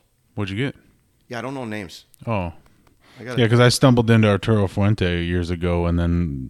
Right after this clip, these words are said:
Speaker 1: once or twice a year or three times a year when I have a cigar, I just pick up a Fuente. So
Speaker 2: Yeah,
Speaker 1: just
Speaker 2: I,
Speaker 1: out of habit, I
Speaker 2: I've
Speaker 1: just,
Speaker 2: got a
Speaker 1: mm.
Speaker 2: whole pack of pictures in my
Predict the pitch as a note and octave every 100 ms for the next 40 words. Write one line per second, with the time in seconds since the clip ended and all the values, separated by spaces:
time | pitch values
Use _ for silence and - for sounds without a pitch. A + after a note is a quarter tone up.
0 | E2+ F2 F2 - F#2+ E2+ F2 F2 F2+ E2+
1 | - F2+ F2 E2+ F2 F2 E2+ E2 F2 D#2+
2 | E2 - E2 E2 D#2+ D#2+ D#2+ - - E2+
3 | - - E2 F2 F2 E2 D#2 D#2+ F2+ F2
4 | - - - - - E3+ G3+ G#3+ - F2
5 | G2 F#2+ F2 - E2+ E2 - F3 F#2+ E3
6 | E3+ E3 D#3 - _ _ _ - C#3+ D#3+
7 | A#2 - D3+ - G#2+ G#2+ G#2+ F#2+